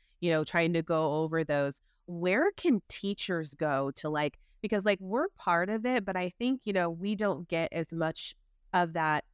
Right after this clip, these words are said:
um, foundational special education, like, understand it as much as the special education teachers do. So where can teachers go to, like, really get a good understanding of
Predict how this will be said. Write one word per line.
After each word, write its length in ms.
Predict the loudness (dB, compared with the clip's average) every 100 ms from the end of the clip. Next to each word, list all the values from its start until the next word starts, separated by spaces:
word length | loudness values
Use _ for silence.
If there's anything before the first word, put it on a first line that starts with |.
| -6
um, 520 | -2 -2 -4 -4 -8 -12 _
foundational 580 | 0 2 2 0 0 -2
special 380 | -2 -2 -2 -2
education, 440 | -4 -4 -6 -4
like, 160 | -4 -4
understand 640 | -2 -2 -2 -4 -2 0 -2
it 80 | -2
as 200 | -4 -2
much 360 | -2 -2 -4 -4
as 280 | -2 -2
the 100 | -4
special 380 | -8 -4 -4 0
education 500 | -2 -2 -4 -4 -6
teachers 480 | -4 -6 -6 -10 -8
do. 300 | -6 -6 -8 _ _ _ _
So 220 | -2 0
where 420 | 0 2 2 2 0
can 260 | 0 -2
teachers 680 | -2 -4 -6 -4 -2 -2 -2
go 480 | -4 -2 -2 -4 -8 _ _ _
to, 100 | -2
like, 220 | 2 2 0
really 600 | -6 -4 0 0 0 0
get 240 | 0 0
a 100 | 0
good 280 | -2 0 0
understanding 960 | 0 -2 -4 -6 -4 -2 -2 -2 -4 -8 _ _ -4
of 520 | -2 0 -2 -4 -10